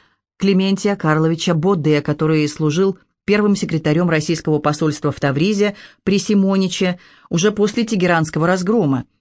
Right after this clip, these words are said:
и описывал события со слов других лиц. Постараюсь в этих немногих строках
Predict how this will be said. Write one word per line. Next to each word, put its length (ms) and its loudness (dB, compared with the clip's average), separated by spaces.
и 80 -4
описывал 540 0
события 680 0
со 180 0
слов 340 0
других 380 0
лиц. 400 -6
Постараюсь 1000 0
в 160 0
этих 460 -2
немногих 580 2
строках 500 -2